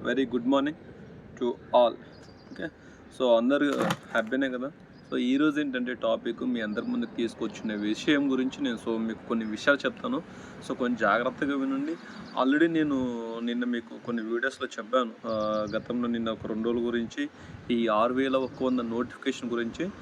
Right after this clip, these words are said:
ఈ రోజుటి వరకు, ఇప్పటి వరకు, ఆ, మన కమాండర్స్ ఫోన్ చేయడం కానీ, so రిక్వెస్ట్ మెసేజ్లు కానీ, WhatsApp-లో లేదంటే కామెంట్ సెక్షన్‌లో కానీ పెట్టడం ఏంటంటే, "అన్న, ఒకటి మార్క్స్ యాడింగ్ కేసు, రెండు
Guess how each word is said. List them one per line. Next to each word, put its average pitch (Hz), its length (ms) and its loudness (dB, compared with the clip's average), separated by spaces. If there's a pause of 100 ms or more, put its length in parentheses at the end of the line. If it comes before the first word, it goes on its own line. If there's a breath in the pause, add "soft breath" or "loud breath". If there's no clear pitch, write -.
(400 loud breath)
ఈ 131 140 8
రోజుటి 151 360 4
వరకు, 151 300 0
ఇప్పటి 143 400 -4
వరకు, 143 440 0 (240)
ఆ, 117 500 2
మన 113 200 0
కమాండర్స్ 127 580 0
ఫోన్ 127 360 0 (100)
చేయడం 123 240 2
కానీ, 123 380 0 (340 loud breath)
so 120 260 4
రిక్వెస్ట్ 113 480 0
మెసేజ్లు 120 560 0
కానీ, 120 380 0
WhatsApp-లో 117 640 -2
లేదంటే 113 340 -2 (120)
కామెంట్ 113 340 0
సెక్షన్‌లో 120 420 -2
కానీ 120 160 2
పెట్టడం 117 420 -2
ఏంటంటే, 107 400 0 (460 loud breath)
"అన్న, 131 280 4 (220)
ఒకటి 147 340 0 (360)
మార్క్స్ 110 380 2
యాడింగ్ 113 260 2
కేసు, 123 380 -6 (540 loud breath)
రెండు 151 380 4